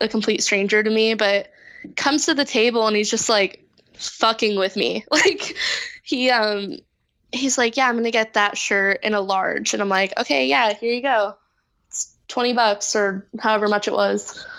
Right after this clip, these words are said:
And he's like, "Not that one, that one." And he points to the pile of shirts that are exactly the same. And I'm like, "I'm confused." <laughs> I'm like, "A different size or," and he's like, "No, that one." And he's just, like, messing with me. And I'm like,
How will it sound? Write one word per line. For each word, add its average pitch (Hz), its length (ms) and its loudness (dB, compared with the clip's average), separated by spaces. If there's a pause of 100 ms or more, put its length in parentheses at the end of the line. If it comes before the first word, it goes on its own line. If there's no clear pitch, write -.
(380)
And 247 100 4
he's 240 120 4
like, 240 160 2
"Not 285 240 2
that 269 260 2
one, 214 280 -2
that 233 260 2
one." 202 260 0
And 208 100 2
he 220 80 2
points 226 340 -2
to 285 60 0
the 254 100 0
pile 226 360 2
of 214 100 -2
shirts 208 420 -2
that 208 120 2
are 196 260 2
exactly 196 540 -2
the 208 100 0
same. 208 440 0
And 208 100 0
I'm 190 80 -2
like, 185 320 -2 (460)
"I'm 226 180 -2
confused." - 800 2 (240)
<laughs> - 240 -4
I'm 269 100 2
like, 233 360 0 (680)
"A - 40 2
different 233 380 0
size 370 720 2
or," 226 800 0 (300)
and 240 80 0
he's 226 120 0
like, 220 140 -2
"No, 285 180 4
that 247 220 4
one." 220 120 2
And 208 80 2
he's 214 100 2
just, 233 140 0
like, 226 120 4
messing 196 400 2
with 285 160 0
me. 339 220 4 (800)
And 240 80 2
I'm 247 60 4
like, 233 360 0